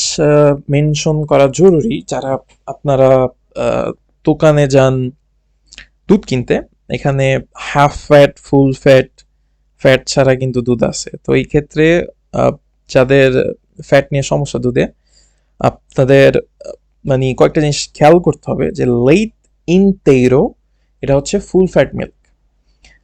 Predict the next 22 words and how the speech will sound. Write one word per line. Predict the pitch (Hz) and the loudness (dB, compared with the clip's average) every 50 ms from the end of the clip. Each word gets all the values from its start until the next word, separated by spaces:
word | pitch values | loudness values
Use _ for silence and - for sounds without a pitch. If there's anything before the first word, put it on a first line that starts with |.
| _ _ - 123 123 127 | _ _ -6 -2 0 2
লেইট | 151 180 196 220 220 _ _ - - _ _ _ - | 2 2 2 -2 -8 _ _ -20 -20 _ _ _ -12
মেইউ | 139 135 131 131 139 170 208 240 247 247 247 214 156 - - | -10 -8 -4 0 2 2 2 2 2 0 -2 -4 -4 -4 -2
গর্দো, | - 143 127 123 120 113 113 143 165 - - _ _ _ _ _ _ _ _ _ _ _ - | 2 2 2 2 0 -4 -4 -4 -4 -4 -4 _ _ _ _ _ _ _ _ _ _ _ -8
এটা | - 139 131 139 131 | -6 -4 -2 -2 -2
হচ্ছে | 131 127 - - - - 165 202 - - _ _ _ _ _ - | -2 -4 -6 -10 -8 -6 -6 -6 -6 -10 _ _ _ _ _ -10
হাফ | - 127 131 135 - - - | -6 -6 -6 -6 -8 -6 -2
ফ্যাট | 143 143 151 - - _ _ _ _ _ - | 0 0 0 -2 -6 _ _ _ _ _ -4
বা, | 131 127 120 123 123 120 113 _ _ _ _ _ _ _ _ _ _ _ _ | -2 0 0 0 0 -2 -4 _ _ _ _ _ _ _ _ _ _ _ _
আহ, | - - - - - - - _ _ _ _ _ _ _ _ _ _ _ - | -16 -16 -14 -16 -18 -20 -20 _ _ _ _ _ _ _ _ _ _ _ -10
মানে | - 135 131 135 | -8 -6 -4 -2
মিডিয়াম | 135 139 147 147 170 165 156 151 - - - - | -2 0 2 4 4 4 4 0 -4 -8 -10 -6
ফ্যাটের | - 139 127 139 127 120 | -4 -2 -2 -2 -2 -4
যে | 120 135 123 | -4 -6 -4
মিল্ক, | 120 123 147 196 240 - _ _ _ _ _ _ _ _ _ _ - | -2 -2 -2 -4 -4 -8 _ _ _ _ _ _ _ _ _ _ -2
আর | 123 120 | 0 0
লেইট | 120 123 120 123 135 170 202 208 220 - _ - - - | 0 0 0 2 2 2 0 -2 -4 -10 _ -20 -18 -14
মাগ্রো, | 123 123 123 123 127 127 120 113 131 123 131 165 233 311 - _ _ _ _ _ _ _ _ _ _ _ _ _ _ - 127 | -10 -4 0 2 2 2 2 0 -2 -2 -2 -2 -2 -4 -8 _ _ _ _ _ _ _ _ _ _ _ _ _ _ -2 0
লেইট | 127 135 131 - 135 131 | 0 0 -2 -4 -4 -2
মাগ্রো | 127 123 120 127 131 127 127 | -2 -2 -2 -2 -4 -4 -6
হচ্ছে | 127 - - - 165 202 381 381 _ _ _ _ _ _ _ _ _ _ _ _ _ _ _ _ _ _ _ _ | -8 -10 -6 -4 -4 -4 -4 -6 _ _ _ _ _ _ _ _ _ _ _ _ _ _ _ _ _ _ _ _
স্কিমড | - - - - - 240 247 214 156 123 | -14 -12 -6 -2 0 0 0 0 -2 -2
মিল্ক, | 123 123 - - | -6 -8 -10 -12